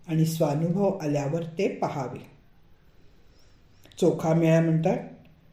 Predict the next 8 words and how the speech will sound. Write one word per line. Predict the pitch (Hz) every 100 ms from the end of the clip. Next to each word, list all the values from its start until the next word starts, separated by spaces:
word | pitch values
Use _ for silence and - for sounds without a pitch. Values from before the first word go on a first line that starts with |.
| - -
"चोखट | 233 202 196 302 -
चांग, | 277 - 190 190 202 202 180
चोखट | - 175 170 - 170 220
चांग, | 190 170 160 165 165 147 - 180
एक | 208 233 190
माझा | 165 147 170 180 226 185
पांडुरंग." | 143 156 147 170 202 190 135 123 113 113 - - - - - _ _ - - - - - _ -
धन्यवाद. | 170 160 151 156 -